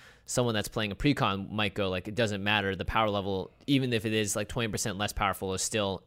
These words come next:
insurpassable for something, for this kind of deck to beat," right? Or, you know, it's, like, really tough because you need to clearly demonstrate to people that the deck you're playing is not of the same power level, but it's also hard to do that because then are you just sacrificing making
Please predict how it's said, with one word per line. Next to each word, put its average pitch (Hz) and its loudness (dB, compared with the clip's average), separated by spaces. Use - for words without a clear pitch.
insurpassable 110 0
for - -10
something, 95 -4
for 110 -4
this 104 -2
kind 104 -4
of 92 -6
deck 92 -8
to 104 -6
beat," 92 -6
right? 101 2
Or, 151 8
you 135 -2
know, 131 2
it's, 127 0
like, 135 2
really 147 4
tough 127 2
because 104 -4
you 110 0
need 113 -2
to 110 -2
clearly 170 4
demonstrate 123 0
to 87 -8
people 90 -6
that 82 -4
the 95 -8
deck 92 -2
you're 92 -4
playing 87 -4
is 90 -8
not 92 -2
of 107 2
the 104 -2
same 98 -2
power 98 0
level, 117 0
but 123 0
it's 117 0
also 131 2
hard 113 0
to 101 -6
do 101 -2
that 101 0
because 101 -8
then 98 -4
are 98 -4
you 98 -2
just 95 -4
sacrificing 90 -4
making 87 -6